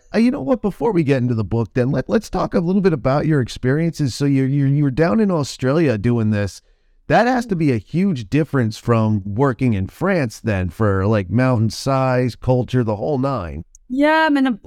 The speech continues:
Speaker 2: well, I actually only started down, I did, um, in France, I actually started even before I went to Australia. Um,
Speaker 1: Okay.
Speaker 2: but because I only had an English address at that point, they, they even refused to let me, um, put my application in.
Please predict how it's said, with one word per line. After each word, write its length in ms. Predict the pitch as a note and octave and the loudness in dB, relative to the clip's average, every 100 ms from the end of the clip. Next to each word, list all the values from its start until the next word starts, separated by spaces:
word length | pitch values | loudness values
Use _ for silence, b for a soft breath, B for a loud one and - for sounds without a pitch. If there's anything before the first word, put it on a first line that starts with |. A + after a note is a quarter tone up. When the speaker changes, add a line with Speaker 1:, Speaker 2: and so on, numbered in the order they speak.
| A3 - B3+ | -18 -12 -2
Speaker 2:
well, 180 | C#4 G#3 | 2 4
I 160 | B3 | 2
actually 240 | C4+ - B3 | 0 0 0
only 120 | A3+ | 0
started 480 | - - B3 B3+ A3 | -2 -2 0 0 -2
down, 280 | G3 F3 E3+ | -2 0 0
I 120 | F3+ | -2
did, 200 | A#3 A3 | 0 0
um, 460 | G#3+ G3 F#3 F3 E3+ - - | 2 2 2 -2 -4 -14 -12
in 160 | - G#3 | -4 -2
France, 340 | - B3 G#3+ | 0 0 0
I 60 | A3+ | -4
actually 160 | G#3 G#3 | -4 -6
started 420 | - G#3+ G3+ F#3+ | -2 -2 -2 -2
even 200 | F#3+ F#3+ | -4 -6
before 160 | - F#3 | -6 -4
I 40 | |
went 160 | G3+ - | -2 -4
to 100 | G3 | -6
Australia. 540 | F#3 - F3+ F3+ E3 - - - - - - | -6 -2 -2 -2 -6 -10 -20 -20 -20 -12 -2
Um, 360 | F#3+ F3+ E3+ | 0 2 0
Speaker 1:
Okay. 20 | D#3+ | -4
Speaker 2:
but 200 | - F#3 | -8 -14
because 240 | G#3+ G#3+ | -6 -2
I 100 | G#3 | 2
only 140 | G#3 | 2
had 140 | G3 G3+ | 2 2
an 200 | G3 F#3 | 0 0
English 260 | F#3+ F3+ - | 0 -2 -4
address 320 | F#3 G#3 - | -4 -4 -4
at 60 | E3 | -2
that 200 | E3+ - | -2 -2
point, 340 | G3 F3+ E3+ | -4 -2 -2
they, 180 | F#3 F3 - | -2 -4 -4
they 100 | G#3 | -2
even 220 | G#3 F#3 | -2 -2
refused 420 | D#3+ - F#3 - | -4 -2 -4 -2
to 40 | F3 | -2
let 160 | F3 - | -2 -2
me, 340 | F#3 F3 E3+ - _ _ - | -2 -2 -6 -12 _ _ -8
um, 340 | E3 E3+ E3 D#3+ | -2 2 2 0
put 140 | - | -2
my 100 | - | -2
application 500 | E3 - - E3+ - | -2 -2 -2 -2 0
in. 200 | G3+ A#3+ | 2 2